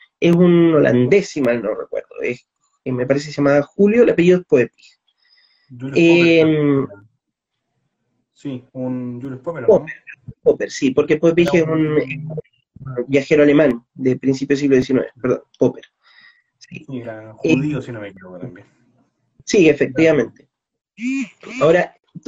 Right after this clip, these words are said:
Speaker 1: ¿qué, qué es lo que es, lo, lo que sucede en Magallanes ahí? Bueno, es que, eh, me da la impresión, no, no soy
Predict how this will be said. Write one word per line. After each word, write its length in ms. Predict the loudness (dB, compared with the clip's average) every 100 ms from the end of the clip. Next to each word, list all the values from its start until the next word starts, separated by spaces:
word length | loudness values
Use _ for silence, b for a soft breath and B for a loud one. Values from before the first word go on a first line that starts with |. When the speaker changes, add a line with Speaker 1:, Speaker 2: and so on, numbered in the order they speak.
| -8 0
Speaker 1:
¿qué, 280 | 0 0
qué 100 | 0
es 60 | 4
lo 120 | 4
que 80 | 4
es, 160 | -2 -2
lo, 720 | 0 4 6 6 4 -2 -10 _ b b b -4
lo 160 | 0
que 120 | 0 -2
sucede 320 | -2 4 4
en 100 | 6
Magallanes 480 | 4 4 6 6 6
ahí? 360 | 6 6 4
Bueno, 280 | 2 2 4
es 80 | 4
que, 260 | 2 0 -2 _ _ _ _ _ _ _ _ _ _ -20 -20 _ _
eh, 560 | -14 -10 -8 0 0 2
me 220 | 2 2
da 160 | 4 2
la 80 | 2
impresión, 560 | -2 -6 0 0 0 -6
no, 200 | 0 0
no 220 | 2 0
soy 220 | 0 -2